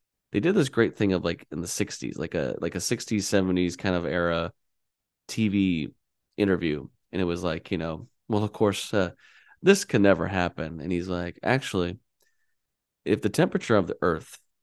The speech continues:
ever got warmer, the cordyceps could take over. And is like, "And what would happen?" He's like, "We'd lose."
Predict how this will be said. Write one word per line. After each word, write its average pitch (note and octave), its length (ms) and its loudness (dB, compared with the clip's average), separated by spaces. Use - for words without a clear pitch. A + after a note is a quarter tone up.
ever F#2+ 160 0
got F2 240 -2
warmer, F#2 380 -2
the - 60 -6
cordyceps - 580 0
could A#2 200 0
take F#2 240 0
over. E2+ 380 0
And F#2 120 2
is F2+ 80 2
like, F2+ 160 0
"And G2 80 0
what G2 140 6
would F#2 100 0
happen?" G2 340 -2
He's F2 180 -4
like, E2 140 -2
"We'd F#2+ 240 4
lose." F#2 440 4